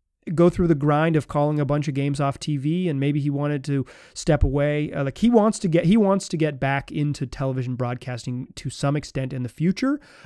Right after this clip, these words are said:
um, whether that's on the national broadcast, so you travel a little bit less, or with a team I don't know.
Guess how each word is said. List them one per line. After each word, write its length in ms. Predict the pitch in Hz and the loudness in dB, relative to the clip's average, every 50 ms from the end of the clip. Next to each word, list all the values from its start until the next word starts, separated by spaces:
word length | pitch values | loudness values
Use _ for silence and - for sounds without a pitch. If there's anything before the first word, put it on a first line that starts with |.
| - - | -8 -4
um, 280 | 156 143 139 135 139 139 | -2 0 0 0 0 0
whether 280 | 147 151 151 151 147 | 2 2 2 2 2
that's 420 | 135 143 135 135 131 - - - - | 0 0 -2 -2 -4 -6 -8 -10 -8
on 160 | 147 143 131 | -6 -4 -4
the 80 | 131 | -2
national 360 | 135 143 147 160 - - 185 165 | 0 0 0 0 -2 -2 -2 0
broadcast, 500 | 165 165 165 170 - - 170 165 - - | 2 2 2 2 0 0 -2 -2 -2 -2
so 80 | 147 | -4
you 100 | 135 127 | -4 -4
travel 480 | - - - 135 123 143 147 175 180 175 | -4 -6 -4 -4 -2 -2 0 2 2 2
a 0 | |
little 240 | 175 185 185 196 180 | 2 2 2 2 2
bit 160 | 185 196 196 | 0 0 0
less, 400 | 190 190 190 196 202 - - - | 0 0 0 0 0 -2 -4 -4
or 160 | 170 151 143 | -2 -2 0
with 200 | 135 143 - - | 0 -2 -2 -4
a 40 | 135 | -6
team 280 | - - 151 156 156 151 | -6 -4 -2 -2 -2 -2
I 100 | 131 127 | -2 -2
don't 260 | 120 143 143 151 143 | -2 -2 -2 0 0
know. 360 | 139 147 156 165 180 185 180 | 0 0 2 2 2 0 0